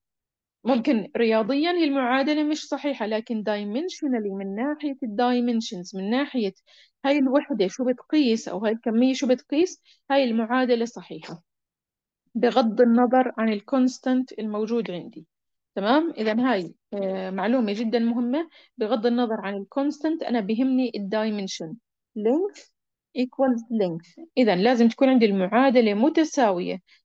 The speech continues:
من ال two sides من ناحية ال dimensions،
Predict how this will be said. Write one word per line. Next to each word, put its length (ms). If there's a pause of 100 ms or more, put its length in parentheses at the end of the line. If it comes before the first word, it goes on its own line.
(180)
من 480
ال 200 (120)
two 260
sides 360
من 180
ناحية 520 (180)
ال 220
dimensions، 880